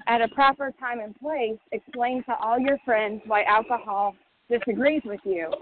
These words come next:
And when I first, um, came into the program, and I hadn't read the first hundred and sixty-four pages,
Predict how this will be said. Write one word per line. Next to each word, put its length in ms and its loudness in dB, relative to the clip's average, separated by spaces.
And 440 2
when 200 2
I 140 0
first, 380 -2
um, 340 -2
came 200 4
into 220 -2
the 100 2
program, 600 2
and 100 -2
I 60 2
hadn't 340 4
read 300 6
the 80 -8
first 300 -6
hundred 300 -6
and 140 -8
sixty-four 520 -4
pages, 540 0